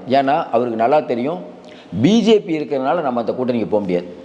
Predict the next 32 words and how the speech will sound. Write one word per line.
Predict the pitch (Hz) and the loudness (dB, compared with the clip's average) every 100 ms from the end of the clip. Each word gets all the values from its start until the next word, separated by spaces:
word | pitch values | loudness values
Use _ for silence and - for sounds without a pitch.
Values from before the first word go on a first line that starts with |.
| - | -2
அதனால | 143 160 147 | 0 2 2
தான் | 160 160 | 2 2
நான் | 131 131 127 | 2 2 0
வந்து | 127 131 | 0 -2
சி | 135 139 135 | -4 0 2
எம்னு | 131 135 | 2 2
அவரு | 110 104 104 101 | 0 0 0 -2
சொல்லிட்டு | 104 113 113 92 | -2 0 0 0
இருக்காரு. | - - - - - - - | -4 -4 -10 -20 -20 -20 -20
இந்த | - 143 | 0 2
"நான் | 131 156 190 | 4 2 0
சி | 185 196 | -2 -2
எம் | 208 175 | -2 0
அப்படிங்கிறவங்க | 139 151 147 139 135 131 147 170 | -2 0 0 2 2 2 0 0
பல | 127 151 | 2 2
தடவை | 151 147 - - - | 2 0 -2 -8 -12
உங்களுக்கு | 117 117 101 113 | -6 -4 -2 -2
விஜயகாந்த்லேருந்து | 113 123 117 110 107 120 120 | 2 2 2 0 -2 2 2
ஆரம்பிச்சு | 117 107 113 | 0 -2 -4
நிறைய | 101 120 127 | -2 0 0
பேர் | 131 | 0
பேசுவாங்க, | 117 113 110 98 95 | 0 0 0 -2 -2
நான் | 110 110 | -2 0
தான் | 110 | -2
சி | 110 104 | -2 -2
எம்." | 107 104 | 0 0
அங்க | 104 107 | 2 2
வரவங்க | 135 127 | 2 0
எல்லாம் | 120 120 | -2 -4
அப்படி | 113 | -2
தான் | 123 127 | -2 0
பேசணும். | 151 135 101 | 0 -2 -6